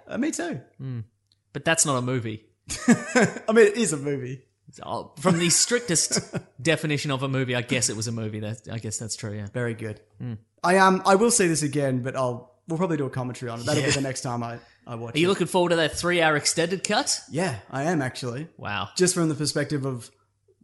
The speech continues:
Speaker 1: what is, there's already stuff that's leaked that, that was deleted from it. I'm
Speaker 2: Right.
Speaker 1: doing a video on it
Speaker 2: Huh.
Speaker 1: for next week. But, uh, yeah, I wanna know what else is in this.
Speaker 2: Right.
Speaker 1: Pe-, purely from a, I, I don't know. I, I,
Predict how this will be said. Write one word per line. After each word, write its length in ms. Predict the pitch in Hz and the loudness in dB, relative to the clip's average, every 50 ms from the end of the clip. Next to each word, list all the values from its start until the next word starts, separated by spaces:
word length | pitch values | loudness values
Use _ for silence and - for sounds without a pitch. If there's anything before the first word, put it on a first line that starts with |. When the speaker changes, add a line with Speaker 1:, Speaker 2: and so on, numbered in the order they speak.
| - - 135 | -20 -16 -10
Speaker 1:
what 200 | 127 151 175 170 | -6 -4 -2 -2
is, 280 | 156 127 - - - - | -2 -2 -4 -8 -8 -6
there's 180 | 160 156 151 | -6 -2 2
already 200 | 185 190 185 160 | 2 2 2 2
stuff 340 | - - - 147 135 131 - | 0 0 0 0 -2 -2 -4
that's 240 | 139 127 - - - | -8 -10 -10 -10 -8
leaked 380 | 139 139 135 135 135 - - 127 | -4 -4 -4 -4 -6 -10 -10 -8
that, 300 | 127 123 123 - - 120 | -8 -8 -8 -12 -14 -14
that 100 | 131 123 | -14 -12
was 140 | 131 117 - | -12 -16 -14
deleted 560 | _ 131 123 - 123 120 120 127 135 135 123 | _ -14 -12 -10 -6 -6 -6 -6 -6 -10 -10
from 240 | - 123 110 107 107 | -10 -10 -10 -10 -10
it. 100 | - - - - | -12 -16 -16 -12
I'm 120 | - 135 135 | -8 -6 -6
Speaker 2:
Right. 240 | 123 120 110 - - | -4 -4 -6 -8 -8
Speaker 1:
doing 200 | 143 139 131 120 | -8 -6 -6 -6
a 20 | |
video 300 | 113 123 120 123 120 113 | -6 -6 -6 -6 -6 -6
on 120 | 110 110 | -8 -10
it 80 | 110 - - - _ | -12 -14 -16 -20 _
Speaker 2:
Huh. 120 | - 185 135 | -8 -6 -6
Speaker 1:
for 40 | |
next 220 | 117 113 110 - - | -6 -6 -6 -8 -8
week. 260 | 131 120 110 - - | -8 -8 -8 -10 -8
But, 140 | - 135 131 | -6 -2 0
uh, 300 | 131 127 127 123 120 113 - - - _ _ _ _ _ _ _ _ _ _ _ _ | 0 2 2 0 -2 -4 -8 -16 -20 _ _ _ _ _ _ _ _ _ _ _ _
yeah, 300 | 135 180 208 180 127 - | 0 2 2 2 2 0
I 120 | - 160 | 0 0
wanna 260 | 160 151 175 180 175 165 | 2 4 4 4 4 4
know 180 | 160 151 151 | 4 2 2
what 160 | 147 143 139 | 2 0 0
else 240 | 139 135 131 - - | -2 -2 -2 -4 -6
is 140 | 131 113 123 | -6 -6 -6
in 160 | 139 151 165 | -4 -4 -4
this. 300 | 139 113 - - - - - | -4 -6 -6 -8 -8 -8 -8
Speaker 2:
Right. 100 | - 127 | -4 -2
Speaker 1:
Pe-, 40 | 160 | 0
purely 240 | 170 160 151 151 139 | 2 2 2 0 -2
from 260 | - - 147 135 135 | -2 -2 -2 -2 -2
a, 260 | 127 123 117 110 - - _ _ _ _ _ - | -2 -2 -4 -6 -8 -14 _ _ _ _ _ -8
I, 160 | 180 - 214 | -4 0 2
I 20 | 208 | 4
don't 100 | 208 220 | 4 6
know. 100 | 269 302 | 6 6
I, 360 | 277 190 196 196 220 - | 6 6 6 4 4 4
I, 20 | 196 | 4